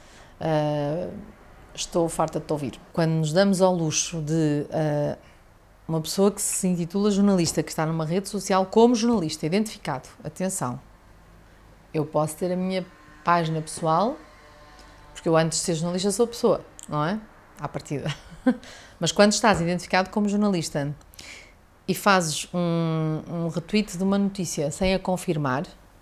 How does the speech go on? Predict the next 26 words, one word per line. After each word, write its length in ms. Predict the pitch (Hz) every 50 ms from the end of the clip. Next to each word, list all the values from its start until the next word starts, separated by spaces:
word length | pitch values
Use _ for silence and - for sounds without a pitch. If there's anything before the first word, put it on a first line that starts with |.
| _ - -
quer 100 | - 220
dizer, 200 | 165 135 107 101 -
isto 200 | 131 - - -
está, 100 | 131 143 -
está 260 | 156 - - - 131
na, 320 | 139 151 165 175 190 202 196 - - - - - - - -
na 220 | 180 180 202 202
base, 680 | 185 170 180 160 151 151 160 156 156 170 190 208 226 233 - - - - - - - - - - - _ - - - -
mas 340 | 202 233 269 240 - - - - - -
eu 80 | 269 311
não 120 | 339 339
me 60 | 285
preocupo 440 | 233 247 214 202 - - 202 202 -
com 140 | - 208 208
isto 220 | 220 214 - -
desde 220 | - 233 233 226 269
agora. 560 | 262 254 233 220 214 196 151 131 120 - - - - - -
Eu 100 | 160 156
tive 240 | 156 - 190 160 -
estagiários, 640 | - - 170 160 147 143 160 151 143 139 143 151
e 40 | 156
estamos 260 | 156 - 156 156 151
a 60 | 156 156
falar 380 | 156 - 165 170 165 156 143
de 100 | 139 139
há 480 | 135 131 131 123 127 127 123 117 117